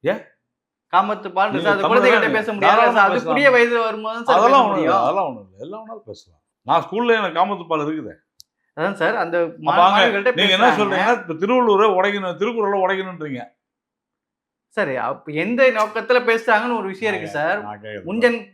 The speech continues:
Speaker 2: பாவ புண்ணியங்களை பத்தி கல்வி கூடங்கள்ல தேவையில்லைல்ல
Speaker 1: ஏங்க,
Speaker 2: சார்?
Speaker 1: ஒரு ஆளு, இவன் ம-, உன், உன் போன பிறவியில நீ வந்து தப்பு செஞ்சிருந்தா நீ ஆம்பளையா பிறந்தான், அதனால தான் ஆம்பளையா பிறந்தான்னு என்ன அர்த்தம்? அது சரியா? சரியா அது?
Speaker 2: ஒரு வார்த்தை சார், அது தப்புக்கு இன்னொரு தப்பு
Speaker 1: சார்,
Speaker 2: நீங்க வாதமா
Speaker 1: ஏன் நீ
Speaker 2: இருக்கீங்க
Speaker 1: அரெஸ்ட்,
Speaker 2: சார்.
Speaker 1: நான் ஏன் அரெஸ்ட் பண்ற?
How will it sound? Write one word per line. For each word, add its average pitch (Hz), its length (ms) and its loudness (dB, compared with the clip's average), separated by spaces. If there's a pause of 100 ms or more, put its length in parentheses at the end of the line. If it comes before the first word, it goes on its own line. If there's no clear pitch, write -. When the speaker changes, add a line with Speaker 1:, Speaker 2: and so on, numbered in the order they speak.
(200)
Speaker 2:
பாவ 190 240 2
புண்ணியங்களை 202 440 -8
பத்தி 151 320 -8
கல்வி 302 320 2
கூடங்கள்ல 277 440 0
தேவையில்லைல்ல 226 460 0
Speaker 1:
ஏங்க, 139 140 -4
Speaker 2:
சார்? 165 200 -2 (140)
Speaker 1:
ஒரு 131 200 -2
ஆளு, 180 300 4 (420)
இவன் 156 300 -2
ம-, 147 200 -2
உன், 143 220 -10
உன் 139 200 -14
போன 156 240 -2
பிறவியில 175 520 -4
நீ 156 100 -8
வந்து 156 340 -10
தப்பு 156 260 -8
செஞ்சிருந்தா 151 480 -10
நீ 147 100 -8
ஆம்பளையா 151 420 -4
பிறந்தான், 127 340 -8
அதனால 139 240 -4
தான் 147 160 0
ஆம்பளையா 151 300 -4
பிறந்தான்னு 123 420 -14
என்ன 123 160 -14
அர்த்தம்? 104 400 -20 (560)
அது 113 100 -20
சரியா? 107 340 -14 (1600)
சரியா 202 260 4
அது? 139 180 2
Speaker 2:
ஒரு 156 140 4
வார்த்தை 151 420 0
சார், 151 180 0
அது 165 140 -2
தப்புக்கு 220 420 -4
இன்னொரு 254 320 2
தப்பு 208 200 0
Speaker 1:
சார், 254 120 6
Speaker 2:
நீங்க 240 140 0
வாதமா 214 200 6
Speaker 1:
ஏன் 294 100 6
நீ 285 60 4
Speaker 2:
இருக்கீங்க 247 100 6
Speaker 1:
அரெஸ்ட், 285 260 2
Speaker 2:
சார். 160 200 2
Speaker 1:
நான் 233 360 2
ஏன் 277 200 6
அரெஸ்ட் 294 260 2
பண்ற? 233 220 0